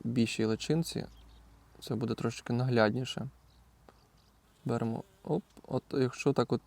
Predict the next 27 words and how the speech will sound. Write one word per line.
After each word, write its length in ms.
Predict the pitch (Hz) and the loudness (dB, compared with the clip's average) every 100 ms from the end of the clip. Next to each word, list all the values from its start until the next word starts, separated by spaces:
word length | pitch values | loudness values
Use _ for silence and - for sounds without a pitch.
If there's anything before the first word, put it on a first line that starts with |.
| - | -2
від-, 120 | 120 | 2
це 100 | 131 | 6
відбулося 460 | 127 131 147 131 120 | 8 10 10 10 8
з 20 | |
личинкою, 440 | 120 139 139 123 | 4 4 4 6
її 100 | 117 | 8
вже 220 | 127 117 | 8 6
краще 420 | 110 110 123 - - | 4 4 4 0 -4
не 200 | 120 117 | 0 2
брати. 420 | 123 113 - - - 131 _ _ _ _ _ _ _ _ _ _ _ _ - | 4 4 2 0 -12 -14 _ _ _ _ _ _ _ _ _ _ _ _ -4
Залишимо 460 | 113 113 - 120 | -2 -2 -2 -2
її 120 | 127 | -2
тут 360 | 139 - 208 - | -2 -2 -4 -4
і 560 | - 131 139 143 143 143 143 _ _ _ _ _ _ _ _ _ _ _ _ _ | -2 0 2 4 2 0 -4 _ _ _ _ _ _ _ _ _ _ _ _ _
візьмемо 480 | 147 127 127 131 131 | -6 -2 -2 0 -2
іншу. 480 | - 113 123 - 143 - _ _ _ _ _ _ _ _ _ _ _ _ _ _ _ _ _ _ _ _ _ _ _ _ - | -2 -6 -6 -12 -14 -16 _ _ _ _ _ _ _ _ _ _ _ _ _ _ _ _ _ _ _ _ _ _ _ _ -4
Це, 300 | - 147 127 - | 2 4 2 -2
це 180 | - 135 | 0 0
така 220 | - 123 | 2 2
личинка 400 | 127 127 131 123 | 4 2 0 2
не 100 | 127 | 2
годиться, 500 | 131 135 185 - 123 | 4 4 4 2 2
але 400 | 117 117 117 113 127 _ _ _ - - | 4 4 4 2 -2 _ _ _ -16 -2
вам 220 | 123 117 | 0 2
буде 200 | 120 - | 0 2
точно 380 | 123 127 - 113 | 2 2 0 2
видно, 420 | 113 110 113 | 4 4 2